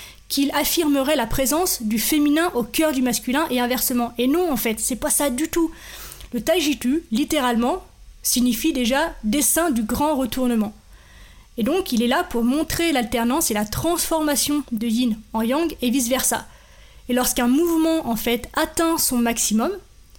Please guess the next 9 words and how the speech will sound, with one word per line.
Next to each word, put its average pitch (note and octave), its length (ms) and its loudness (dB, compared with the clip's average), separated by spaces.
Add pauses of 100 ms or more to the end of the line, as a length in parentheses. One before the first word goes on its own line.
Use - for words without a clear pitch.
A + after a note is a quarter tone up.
(140)
il A#3 120 0
se E4 120 2
transforme C4+ 580 -2
petit A3 300 -4
à G3+ 40 0
petit D#4 300 0 (240)
en B3 80 0
son C4 180 0
contraire. A#3 480 -4